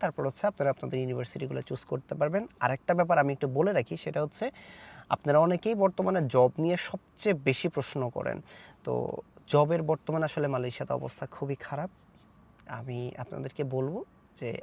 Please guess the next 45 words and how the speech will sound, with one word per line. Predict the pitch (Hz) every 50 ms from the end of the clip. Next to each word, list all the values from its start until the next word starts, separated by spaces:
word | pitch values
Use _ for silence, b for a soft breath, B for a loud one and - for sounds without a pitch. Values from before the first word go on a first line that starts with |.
| - -
আপাতত | - - - 156 156 - 165 165 202 208
জবের | 156 135 127 120 131 127
ইনটেনশন | 127 127 120 139 131 127 - 147 139 127
রাখবেন | 127 123 127 - 135 127
না। | 131 147 226 B B B B B B B B B -
যদিও | 117 123 123 123 123 143 190 233 220
যারা | 202 190 196 185
জবের | 156 151 139 147 139
ইনটেনশন | 139 131 139 135 127 - 156 139
নিয়ে | 135 131 123
আসবেন | 117 117 120 147 180 196
তারা | 190 135 123 120 113
মিনিমাম | 117 117 120 123 127 139 143 147 151 156 160 156 156 165 170 B B B B B B B B B B _ _ _ -
তিন | 147 151 160 151
থেকে | - - 156 165 156
চার | - - 143 139
মাসের | 139 135 127 - 151 143
ব্যাকআপটা | 131 123 117 - 131 - - 196
আপনাদের | 190 - 139 120 120 123
ফ্যামিলি | - - 127 123 123 123 123
থেকে | - 131 - 127
নিয়ে | 123 123 123 127
আসবেন। | 123 127 139 - 131 139 135 - -
যদি | - 160 185 226
এর | 208 190
মধ্যে | 202 202 196 214 208
একটা | - 170
ভালো | 139 - 147 139 139
জব | 147 156 143
ম্যানেজ | 127 120 123 131 135 139
হয়ে | 147 147 143
যায় | 151 156 160
তো | - 175
ভালো, | 165 143 135 165 170 196 254 349 320
যদি | 214 170 151 131 131
ভালো | 123 - - 147 143
জব | 139 - 147 - 139
ম্যানেজ | 135 67 135 135 - -
না | - 139
হয় | 143 - 269 294
তাহলে | - 160 139 135 135 143 B B B B B B 135 B B
আপনাদের | 135 135 - 170 156 160 165 170 160
যেন | 170 170 170
at | 160 - - 170
least | 165 -